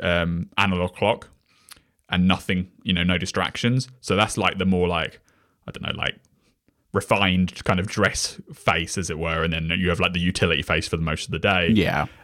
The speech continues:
Speaker 1: And I never really set, for a while I experimented with, like, automatic, um, shortcuts to change the faces, uh, y-,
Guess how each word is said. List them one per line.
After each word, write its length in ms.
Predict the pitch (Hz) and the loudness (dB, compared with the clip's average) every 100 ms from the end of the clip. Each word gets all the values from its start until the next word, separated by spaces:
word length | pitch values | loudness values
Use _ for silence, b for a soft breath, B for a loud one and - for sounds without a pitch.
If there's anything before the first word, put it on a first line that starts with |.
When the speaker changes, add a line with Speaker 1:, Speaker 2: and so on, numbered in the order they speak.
| - | -2
Speaker 1:
And 180 | 92 92 | 2 2
I 120 | 110 | 2
never 280 | 131 123 120 | 2 2 2
really 240 | 117 113 | 2 2
set, 400 | 110 - 101 - | 0 0 0 0
for 120 | - | 0
a 60 | 160 | 0
while 260 | 156 160 156 | 2 2 2
I 80 | |
experimented 720 | 123 - 127 127 123 131 135 131 | 0 0 0 2 2 2 0 -2
with, 100 | 95 | 0
like, 160 | 92 | -2
automatic, 640 | - 110 92 95 92 - - - | 0 0 2 2 2 -2 -6 -2
um, 360 | 92 90 90 | 0 2 0
shortcuts 500 | - 104 - 123 123 | 0 0 2 0 0
to 120 | - 95 | -2 -4
change 300 | 104 95 92 | 0 0 0
the 80 | |
faces, 580 | 90 90 95 139 160 180 b b b b b | -2 0 0 0 0 -2 b b b b b
uh, 200 | - - - | -6 -6 -6
y-, 140 | - | -10